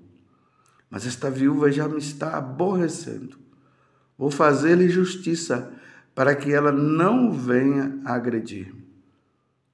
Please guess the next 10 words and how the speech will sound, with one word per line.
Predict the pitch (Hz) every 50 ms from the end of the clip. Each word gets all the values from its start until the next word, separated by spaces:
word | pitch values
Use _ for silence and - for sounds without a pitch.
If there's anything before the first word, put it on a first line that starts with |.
| _ _ -
E | -
o | 120
Senhor | 113 - - 127 113 113 110
acrescentou: | 113 110 - 110 104 101 104 - 110 107 - - 107 101 98 - - - - - _ _ _ _ _ _ _
"Escutai | - - - - - 104 - - - 123 120 131 151 170 185 - - - - - - - _ _ _ _ _ _ _ _ _ _ _ -
o | 127 123
que | - 143 135
diz | 120 107 120 123 123
este | 123 123 120 - 120 117
juiz | 113 113 117 113 113 120 123 117 113 -